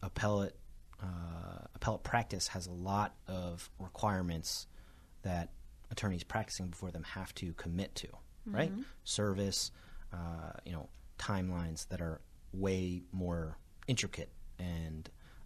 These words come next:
Speaker 1: uh, time specific, right? The appellate division's now saying, "Yeah, go file an extension request. We've changed these rules."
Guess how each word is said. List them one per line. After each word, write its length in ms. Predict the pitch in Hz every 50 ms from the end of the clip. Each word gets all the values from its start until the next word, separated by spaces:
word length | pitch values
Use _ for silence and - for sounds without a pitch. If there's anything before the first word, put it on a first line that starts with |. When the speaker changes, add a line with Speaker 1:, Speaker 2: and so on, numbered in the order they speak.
| -
Speaker 1:
uh, 180 | 85 80 78 78 -
time 280 | - - 104 98 87 87
specific, 480 | - - 87 - 87 82 - - - -
right? 220 | 87 107 147 - - - - - - - - - - - - - - - - - - - - - - - - - - - - - - - -
The 60 | 104
appellate 220 | 90 135 190 190
division's 400 | 165 120 113 98 92 101 98 -
now 140 | - 107 101
saying, 540 | 98 - - 101 101 98 95 92 185 196 202 - - - - - - - -
"Yeah, 220 | 277 277 254 - -
go 140 | - 190 170
file 220 | - 196 196 185
an 40 | 180
extension 460 | 170 - - 190 180 - 170 143 120
request. 340 | 113 110 - 87 82 - -
We've 160 | 120 107 101
changed 320 | - - 113 101 98 87 98
these 180 | 98 90 87
rules." 420 | 90 87 73 - - - - -